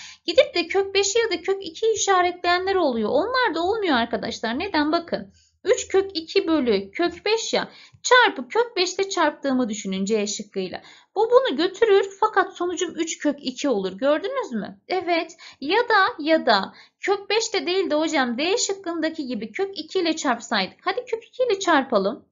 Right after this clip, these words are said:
Arkadaşım bununla bu çarpıldığında iki olur, evet.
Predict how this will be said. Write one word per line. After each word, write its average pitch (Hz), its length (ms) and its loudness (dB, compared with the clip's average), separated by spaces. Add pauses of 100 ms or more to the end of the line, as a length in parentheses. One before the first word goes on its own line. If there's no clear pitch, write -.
(340)
Arkadaşım 453 680 4
bununla 415 380 0
bu 440 100 2
çarpıldığında 381 760 2
iki 330 260 2
olur, 285 240 6
evet. 208 360 2